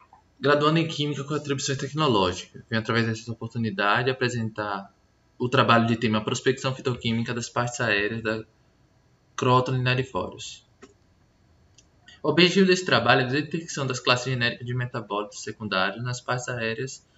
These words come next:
da espécie Croton linariformes através da prospecção fitoquímica.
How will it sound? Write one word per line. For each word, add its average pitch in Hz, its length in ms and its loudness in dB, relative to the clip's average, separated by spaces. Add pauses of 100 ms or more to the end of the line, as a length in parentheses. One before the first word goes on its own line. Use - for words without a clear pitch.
(200)
da 139 100 6
espécie 135 420 2
Croton 131 300 -2
linariformes 127 840 -4 (240)
através 143 640 2
da 139 140 -2
prospecção 160 720 -4
fitoquímica. 92 800 -8